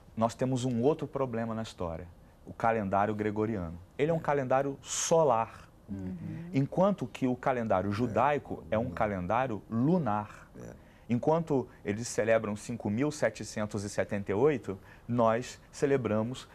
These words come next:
Speaker 1: dois mil e dezoito. Então, isso faz com que, ah, em dados momentos, principalmente porque o calendário lunar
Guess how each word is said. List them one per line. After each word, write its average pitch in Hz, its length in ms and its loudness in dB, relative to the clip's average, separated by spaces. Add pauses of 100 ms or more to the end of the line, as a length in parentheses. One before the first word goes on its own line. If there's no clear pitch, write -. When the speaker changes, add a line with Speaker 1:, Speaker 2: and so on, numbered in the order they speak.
(120)
Speaker 1:
dois 117 260 4
mil 110 260 2
e 92 80 2
dezoito. 92 640 -2 (420)
Então, 156 380 0
isso 147 300 -6
faz 139 340 0
com 120 180 -2
que, 101 320 0 (380)
ah, 92 540 4
em 107 240 2
dados 135 360 2
momentos, 107 640 -2
principalmente 120 540 -6
porque 104 500 -4 (220)
o 139 80 4
calendário 120 500 2
lunar 95 460 -2